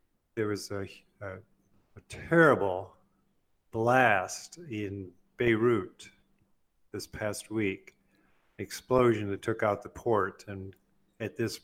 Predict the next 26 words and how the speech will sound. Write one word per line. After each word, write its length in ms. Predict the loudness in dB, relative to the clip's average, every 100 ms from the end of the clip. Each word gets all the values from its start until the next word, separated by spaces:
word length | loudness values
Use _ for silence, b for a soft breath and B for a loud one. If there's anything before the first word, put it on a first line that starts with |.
| -12
time 340 | -4 -2 -2 -4
killed 220 | -4 2
over 180 | 2 2
a 60 | 0
hundred 280 | 0 -2 -6
people. 400 | -8 -8 -12 -14 _ _
So 160 | 2
you 20 |
might, 220 | 4 4 0 -14 -4
you 120 | 2
might 180 | 2 2 -6 _ _
probably 300 | 4 6 6
aware 420 | 6 4 4 2
of 100 | -2
that, 160 | -8 -6
and 40 |
a 40 | 2
lot 120 | 2
of 60 | 2
our 80 |
listeners 480 | -2 -4 -6 -8 -8
are 100 | -10
probably 440 | -12 -8 -6 -4 -6
aware 280 | -6 -6 -8
of 80 |
that. 240 | -8 -12